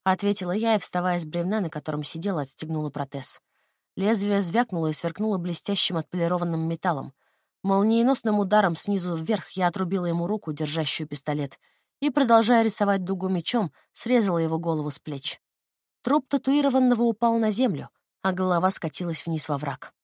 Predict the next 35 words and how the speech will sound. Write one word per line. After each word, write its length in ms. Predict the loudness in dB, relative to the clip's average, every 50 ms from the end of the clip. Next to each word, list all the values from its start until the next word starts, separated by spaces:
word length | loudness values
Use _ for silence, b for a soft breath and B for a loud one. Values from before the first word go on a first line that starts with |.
| _ _ _ _ _ _ _ _ _ _ _ _ _ _ _ _ _ _ _
Седой 480 | -4 0 0 2 4 4 6 8 6 6
оторвал 400 | 6 6 4 4 6 4 4 4
свой 200 | 2 0 0 0
взгляд 300 | 2 2 0 0 0 0
от 100 | -4 -4
огня 300 | -2 0 0 2 2 0
и 40 | -2
посмотрел 520 | -2 -4 -2 -2 -2 -4 -2 -4 -4 -2
на 80 | -2 -4
меня, 260 | -6 -6 -8 -12 -14 _ _ _ _ _ _ _ _
после 260 | -4 -2 0 0 0
чего 240 | 0 0 2 4 4
опять 340 | 4 4 2 0 -2 0 -2
вернулся 460 | -2 -2 0 0 0 -2 -2 -4 -4
к 60 | -2
рассматриванию 760 | -2 0 0 0 0 0 -2 -2 -2 -4 -4 -2 -2 -2 -4
пламени. 480 | -4 -6 -6 -4 -4 -6 -8 -10 -12 _ _ _ _ _ _ _ _ _ _ _ _ _
"Он 240 | -2 0 0 0 0
меня 240 | 0 0 -2 -2 -4
тоже 280 | -4 -6 -6 -6 -8
достал", — 460 | -8 -8 -6 -8 -8 -8 -12 -16 -18 _ _ _ _ _ _ _ _ _ _
тихо 300 | 0 0 2 2 0 -2
произнес 600 | 0 0 2 2 2 2 2 2 2 2 2 0
он, 220 | 2 2 2 2
не 80 | 2 0
удивившись 580 | -2 -2 -2 0 -2 -2 -2 -2 -4 -6 -6 -4
увиденному. 500 | -6 -6 -6 -6 -6 -6 -8 -10 -12 -14 _ _ _ _ _ _ _ _ _ _ _ _ _ _
Я 280 | -2 2 6 6 6
убрала 400 | 6 6 6 6 6 6 6 6
меч, 340 | 4 2 2 0 -2 -2 -2
надев 340 | 0 0 0 0 -2 -2 0
протез 400 | 0 0 0 0 -2 -2 -2 -2
обратно 360 | -2 0 -2 -2 0 -2 -2
на 160 | -2 -2 -2
руку. 260 | -4 -6 -12 -16 -18